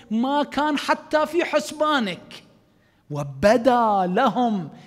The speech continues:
من الله ما لم يكونوا يحتسبون". ما كان يحتمل أن الله عز وجل يعامله هكذا. اصبر. هذا لمن؟ للظالم.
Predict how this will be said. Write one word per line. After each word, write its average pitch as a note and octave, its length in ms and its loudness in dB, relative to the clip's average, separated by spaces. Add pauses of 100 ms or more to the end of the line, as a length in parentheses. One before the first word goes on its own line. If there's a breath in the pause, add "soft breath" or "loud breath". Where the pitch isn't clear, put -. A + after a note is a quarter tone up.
(160 loud breath)
من C4+ 260 6
الله A#3 720 2
ما A3+ 440 0
لم C4 360 0
يكونوا A#3+ 840 2
يحتسبون". D4 1900 0 (840)
ما A#3 160 0
كان D#4+ 360 0
يحتمل F#4 720 0
أن A#3 160 -2
الله G#3+ 220 -2
عز F#3 220 -8
وجل F3+ 160 -6
يعامله D#3+ 560 -8
هكذا. - 360 -20 (1300)
اصبر. - 440 -18 (160)
هذا F#3 140 -4
لمن؟ A#3+ 300 0 (280)
للظالم. F3 420 -6